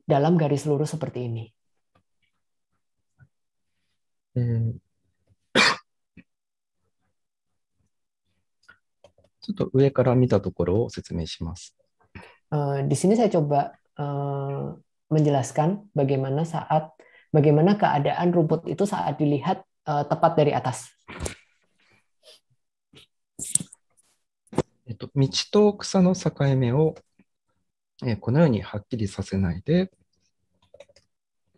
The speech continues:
Speaker 1: Eh, jadi kita coba untuk tidak me-, menarik satu garis lurus antara, eh, jalan dengan, eh, rumput.
Speaker 2: えー、このように、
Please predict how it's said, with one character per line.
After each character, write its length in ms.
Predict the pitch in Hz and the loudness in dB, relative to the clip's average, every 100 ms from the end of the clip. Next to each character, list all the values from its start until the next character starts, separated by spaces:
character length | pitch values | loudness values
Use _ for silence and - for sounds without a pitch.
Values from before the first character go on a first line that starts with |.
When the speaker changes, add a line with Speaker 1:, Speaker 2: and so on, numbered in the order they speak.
| _ _ _ _ _ - | _ _ _ _ _ -2
Speaker 1:
Eh, 240 | 147 147 | 2 2
jadi 400 | 139 139 143 180 | 2 4 6 4
kita 240 | 196 165 147 - | 4 0 0 0
coba 480 | 139 139 147 170 | -4 -2 0 0
untuk 320 | 165 151 147 - | 0 -4 -8 -6
tidak 560 | 139 135 - 156 165 165 _ _ _ - _ - | -4 -4 0 2 2 0 _ _ _ -20 _ 0
me-, 960 | 151 151 147 151 147 143 143 143 151 - _ _ _ _ _ - _ _ _ | 2 4 4 2 2 0 -2 -4 -6 -10 _ _ _ _ _ -20 _ _ _
menarik 680 | 165 156 151 147 147 170 170 | -2 0 2 0 0 0 0
satu 300 | 165 160 143 | -2 -2 -2
garis 420 | 143 135 139 - | -2 0 -2 -2
lurus 320 | 147 127 151 - | -4 -2 -4 -4
antara, 840 | 147 131 135 123 127 143 160 175 - - | -6 -4 -2 -2 2 2 0 -2 -12 -6
eh, 160 | 147 | -4
jalan 560 | 135 139 131 143 165 170 | -2 0 2 4 4 2
dengan, 720 | 151 135 135 151 160 170 170 170 - 151 | 0 0 0 0 0 -2 -6 -8 -8 -4
eh, 240 | 139 139 | -4 -2
rumput. 480 | 139 139 135 120 - _ _ _ _ - - _ _ _ _ _ _ - _ _ 131 | -4 -4 -4 -4 -10 _ _ _ _ -20 -20 _ _ _ _ _ _ -20 _ _ -2
Speaker 2:
え 140 | 123 | -2
ー、 20 | - | 0
こ 140 | 175 | 4
の 80 | 190 | 6
よ 140 | 220 | 6
う 60 | 196 | 6
に、 360 | 131 135 139 | 6 4 2